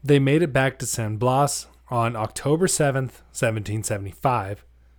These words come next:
with the Santiago already there. Perez had died on the Santiago's return voyage, likely due to scurvy. Juan Jose Perez Hernandez,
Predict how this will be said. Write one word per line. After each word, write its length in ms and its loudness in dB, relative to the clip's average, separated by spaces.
with 120 2
the 80 -8
Santiago 720 2
already 360 -8
there. 380 0
Perez 500 8
had 220 -4
died 300 4
on 80 2
the 80 -2
Santiago's 720 -2
return 380 -6
voyage, 500 -12
likely 340 0
due 140 -2
to 100 -4
scurvy. 560 0
Juan 420 4
Jose 500 2
Perez 540 0
Hernandez, 800 -2